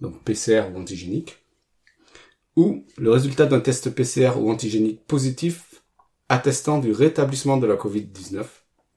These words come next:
datant d'au moins onze jours et de moins de six mois. Voilà, donc, euh, on a ces trois possibilités-là, et du coup, ça constitue,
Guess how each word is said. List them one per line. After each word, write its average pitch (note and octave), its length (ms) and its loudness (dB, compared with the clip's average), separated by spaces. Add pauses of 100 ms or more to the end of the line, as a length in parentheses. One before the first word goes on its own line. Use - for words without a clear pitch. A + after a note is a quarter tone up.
(100)
datant B2 420 4
d'au A#2+ 120 2
moins A#2+ 280 2 (100)
onze D3 240 4
jours B2+ 400 0
et G#2+ 100 -2
de G#2 160 -2
moins A#2+ 320 2 (100)
de G#2+ 120 -4
six - 180 -8
mois. E2+ 200 -10 (640)
Voilà, E2 200 -6
donc, G2+ 240 0
euh, - 60 2 (300)
on A2+ 100 4
a C3+ 80 8
ces C3 140 0
trois - 360 4
possibilités-là, A2 760 -2 (1000)
et A#2 60 0
du A#2 120 -2
coup, C#3+ 180 -4
ça B2 120 2
constitue, C#3+ 720 0